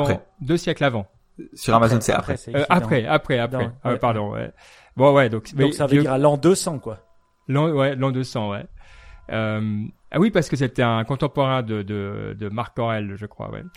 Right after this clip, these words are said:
Speaker 3: Waouh.
Speaker 2: Euh, mais <laughs> donc voilà, et je trouve que c'est assez, euh, bah voilà, on, on, c-, des fois on voit le passé comme quelque chose, voilà, c'était un peu chiant, c'était un peu loin, c'est un peu,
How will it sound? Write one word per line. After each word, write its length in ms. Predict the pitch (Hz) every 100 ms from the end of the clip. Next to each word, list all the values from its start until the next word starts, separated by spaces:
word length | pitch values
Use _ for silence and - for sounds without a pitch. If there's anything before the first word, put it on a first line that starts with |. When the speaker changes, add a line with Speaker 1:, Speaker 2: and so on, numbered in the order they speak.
| -
Speaker 3:
Waouh. 200 | 120 127
Speaker 2:
Euh, 320 | 143 135 135 147 - - - - - - -
mais 140 | 139 151 -
<laughs> 180 | 165 151
donc 160 | 214 175
voilà, 320 | 151 156 202 214 - - -
et 100 | 143
je 60 |
trouve 160 | - 220
que 100 | 175
c'est 160 | -
assez, 300 | 135 135 - 180
euh, 560 | 170 123 113 110 107
bah 200 | 107 120
voilà, 200 | 139 104 -
on, 320 | 160 170 180
on, 60 | 196
c-, 180 | - - - -
des 100 | 160
fois 200 | - 233
on 100 | 190
voit 560 | 123 127 143 160 185 160
le 100 | 127
passé 560 | 143 143 - 151 165 -
comme 200 | 123 113
quelque 280 | 131 131
chose, 460 | 127 - 135 139 123
voilà, 360 | 104 120 110 117
c'était 220 | - 113
un 80 | 110
peu 180 | -
chiant, 340 | 123 - 113 117
c'était 140 | -
un 60 | 104
peu 160 | -
loin, 360 | 113 104 107 113
c'est 100 | 110
un 40 | 104
peu, 220 | -